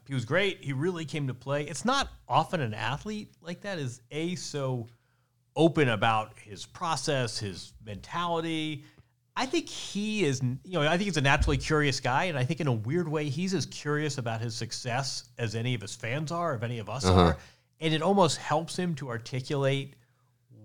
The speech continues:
Speaker 1: what's going on. I mean, I think he really sort of relishes talking about his processes, 'cause I think, honestly, he's a little mystified by it all. Um,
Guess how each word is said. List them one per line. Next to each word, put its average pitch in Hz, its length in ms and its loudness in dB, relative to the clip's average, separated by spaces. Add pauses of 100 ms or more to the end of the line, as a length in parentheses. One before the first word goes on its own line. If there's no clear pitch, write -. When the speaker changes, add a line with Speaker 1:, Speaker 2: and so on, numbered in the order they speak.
Speaker 1:
what's 147 280 2
going 123 260 4
on. 143 240 4
I 170 40 -2
mean, 139 120 4
I 147 60 6
think 185 160 0
he 170 80 2
really 151 260 4
sort 139 160 0
of 104 160 -4
relishes 135 480 2
talking 131 380 0
about 107 240 -2
his 113 120 -6
processes, 110 800 -2
'cause 127 120 -2
I 127 80 4
think, 156 160 2
honestly, 160 320 4
he's 175 220 2
a 202 40 0
little 156 180 0
mystified 113 680 0 (100)
by 110 220 0
it 104 60 -2
all. 104 340 -2
Um, 165 340 8